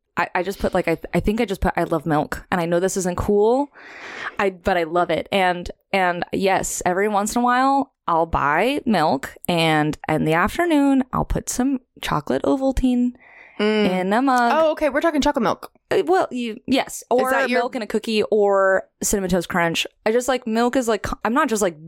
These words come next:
Speaker 1: drinking milk like some psychopath.
Speaker 2: That is a sign. You know how, like,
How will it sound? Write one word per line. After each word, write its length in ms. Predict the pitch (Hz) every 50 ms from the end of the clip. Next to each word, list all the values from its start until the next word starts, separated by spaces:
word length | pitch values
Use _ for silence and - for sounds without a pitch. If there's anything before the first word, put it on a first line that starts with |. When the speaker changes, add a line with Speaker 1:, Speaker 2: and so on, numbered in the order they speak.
| 156 - -
Speaker 1:
drinking 560 | - 196 165 190 208 214 - 180 165 156 147
milk 320 | 160 180 165 120 143 -
like 140 | 185 165 -
some 160 | - 175 175
psychopath. 880 | 165 - - 165 175 - - 156 - 151 - - - 98 - - - -
Speaker 2:
That 240 | 269 277 311 311 - -
is 260 | - 277 285 302 285
a 100 | 349 359
sign. 360 | 339 - - 233 220 220 220 220
You 80 | 214
know 160 | 214 202 214
how, 180 | 226 240 247 233
like, 220 | 220 202 196 -